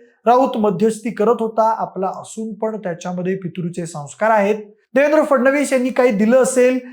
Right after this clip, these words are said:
मी परिणामाची चिंता करत नाही. श्रीमंत लोकांना आरक्षणाची गरज नाही, त्यांना मराठ्यांची गरज नाही, त्यांना फक्त राजकारणासाठी मराठा पाहिजेत,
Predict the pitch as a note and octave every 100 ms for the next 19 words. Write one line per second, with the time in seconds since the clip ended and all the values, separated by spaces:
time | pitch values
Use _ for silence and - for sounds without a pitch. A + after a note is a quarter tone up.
0 | - A#3 A#3 A3+ A#3 A#3 A#3 A3+ A3+ G#3+
1 | G3 G#3 G3 G3 A#3 A3 A#3 A#3 - _
2 | - G#3+ A#3+ A#3 A#3 G#3+ G#3+ A3 A3 A#3
3 | G#3+ G3 G3 G#3 G#3 G#3 G3+ D#3+ B3 C4
4 | A#3 D3 A#2+ - _ F3 F#3+ D#3+ D#3 A3+
5 | B3 D4 D#4 D4+ C#4+ C4 A#3+ B3+ B3+ -
6 | - A#3+ C4 A3+ A3+ A3+ G3 - A3+ A3+
7 | A3+ G#3+ F3 A3+ G3+ F3+ F#3 F3 E3+ D#3+
8 | G3